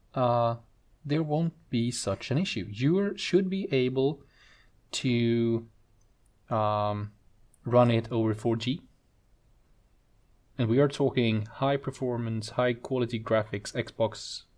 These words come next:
One X games, basically. And it should be working on four G and five G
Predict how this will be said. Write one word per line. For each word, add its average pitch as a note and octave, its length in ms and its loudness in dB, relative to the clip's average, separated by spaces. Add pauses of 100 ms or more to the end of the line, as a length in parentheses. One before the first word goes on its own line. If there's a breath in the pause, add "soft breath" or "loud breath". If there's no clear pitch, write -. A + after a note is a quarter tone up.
(140)
One G#2 280 0
X A2 340 -6
games, G#2 580 -6
basically. A2 520 -10 (960 soft breath)
And B2+ 140 4
it B2 80 -4
should D3 200 2
be B2+ 140 2
working A#2 420 0
on G#2 240 0
four D#3+ 200 2
G C#3 220 0
and C3 120 2
five A2+ 260 2
G G#2+ 280 -10